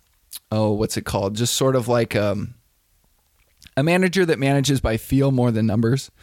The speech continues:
And so I sort of wrote him off. Um, I didn't think too much of him,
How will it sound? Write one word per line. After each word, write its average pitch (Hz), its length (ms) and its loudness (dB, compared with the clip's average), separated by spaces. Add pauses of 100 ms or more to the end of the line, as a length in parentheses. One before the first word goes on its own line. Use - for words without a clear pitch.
(840)
And 135 240 0
so 170 140 2
I 151 60 4
sort 226 240 2
of 196 80 2
wrote 170 200 4
him 147 140 0
off. 131 360 0 (340)
Um, 117 600 2 (1500)
I 165 80 0
didn't 220 240 0
think 214 180 0
too 196 140 0
much 147 260 2
of 160 60 2
him, 160 340 0